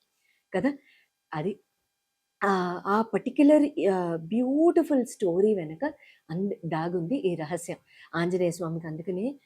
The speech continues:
సింధూరం అర్-, ఆ, అర్పిస్తారు. సింధూరం అర్పించి జయ రామ, శ్రీరామ అని ఆయన నామాన్ని కనీసం ఇరవై ఒక్క సార్లో, మన ఓపిక పదకొండు సార్లో, యాభై ఒకటి సార్లో, నూట ఎనిమిది సార్లో మనం గనక జపించినట్లయితే ఆ స్వామివారు ఎంతో ప్రీతి చెందుతారు.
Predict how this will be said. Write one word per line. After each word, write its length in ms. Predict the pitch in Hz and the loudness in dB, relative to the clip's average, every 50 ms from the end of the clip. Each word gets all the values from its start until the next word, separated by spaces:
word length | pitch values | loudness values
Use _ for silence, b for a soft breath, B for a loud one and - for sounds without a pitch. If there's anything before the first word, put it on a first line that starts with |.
| b b | b b
సింధూరం 540 | - - 220 202 214 220 277 285 269 240 196 | -6 -2 0 2 4 6 8 8 8 6 4
అర్-, 180 | 170 160 165 - _ 170 | 0 -4 -10 -10 _ -10
ఆ, 300 | 160 156 151 151 156 - _ 180 | -10 -10 -10 -12 -16 -14 _ -10
అర్పిస్తారు. 500 | 170 165 - 170 - - - 160 143 - _ _ _ | -10 -10 -10 -12 -12 -10 -10 -10 -10 -10 _ _ _
సింధూరం 400 | - - 165 165 180 180 170 170 | -8 -6 -2 0 0 0 0 -2
అర్పించి 560 | 160 151 143 147 - 185 180 - - 262 262 B B B B B B _ | -4 -6 -8 -6 -6 -6 -6 -4 -8 -10 -10 B B B B B B _
జయ 220 | 160 196 190 190 196 | 4 6 6 6 4
రామ, 440 | 196 185 175 165 165 156 156 156 | 4 2 -2 -4 -4 -6 -6 -8
శ్రీరామ 520 | 160 - - 208 202 202 196 180 170 165 160 | -8 -2 2 2 4 4 2 0 -2 -6 -8
అని 300 | 151 156 151 156 - - 156 | -10 -12 -12 -14 -14 -10 -10
ఆయన 200 | 165 160 160 160 | -8 -8 -6 -4
నామాన్ని 400 | 160 156 156 170 190 196 185 175 | -4 -4 -4 -2 -4 -4 -4 -6
కనీసం 500 | - 175 175 196 233 262 254 - 220 165 - b b b b b b _ | -6 -4 -2 0 0 0 0 -2 -6 -8 -10 b b b b b b _
ఇరవై 220 | 214 208 220 233 220 | 8 10 12 10 10
ఒక్క 160 | 220 220 208 | 10 6 4
సార్లో, 420 | 185 - 196 180 170 165 170 170 170 | 0 0 0 -2 -2 -2 -2 -2 0
మన 180 | 180 208 240 | 0 0 2
ఓపిక 420 | 240 220 208 202 196 202 202 196 - - - 190 | 4 6 6 6 6 6 2 0 0 -4 -2 0
పదకొండు 340 | 185 180 175 - 175 170 | 2 2 2 0 -4 -4
సార్లో, 400 | 165 - 180 165 160 170 170 170 | -4 -4 -4 -4 -2 0 0 0
యాభై 340 | 175 185 202 202 190 196 190 | 2 0 0 0 0 0 0
ఒకటి 240 | 175 - 180 165 175 | 0 -2 -4 -8 -10
సార్లో, 400 | 160 - 165 165 160 165 170 175 | -6 -4 -4 -4 -2 -2 -4 -2
నూట 240 | 180 208 226 208 214 | -2 -2 -2 0 0
ఎనిమిది 280 | 190 175 175 180 170 | 0 0 -2 -6 -6
సార్లో 340 | - 180 165 160 160 170 165 b b b b b b _ | -4 -4 -6 -4 -4 -8 -10 b b b b b b _
మనం 260 | 185 180 175 165 165 165 | -2 -2 -2 -2 -2 -4
గనక 160 | 160 160 180 | -2 -2 -2
జపించినట్లయితే 920 | 165 165 156 165 165 160 - 165 160 147 151 156 156 156 - 277 285 285 b b b b b b b 185 | -2 -2 -4 -4 -6 -8 -8 -8 -10 -8 -6 -8 -8 -4 -2 -2 -2 -2 b b b b b b b 0
ఆ 100 | 185 180 | 0 0
స్వామివారు 560 | 175 - 185 160 156 180 202 202 190 175 220 | 0 -2 -6 -6 -4 -2 -2 0 0 0 0
ఎంతో 640 | 220 180 151 160 165 165 - 220 220 247 285 285 - | -2 -2 -4 -4 -8 -2 2 6 6 8 8 6 4
ప్రీతి 360 | - 180 160 151 - 156 - | 2 0 0 0 -4 -8 -10
చెందుతారు. 360 | 156 147 156 165 - 208 - | -10 -10 -10 -10 -10 -10 -10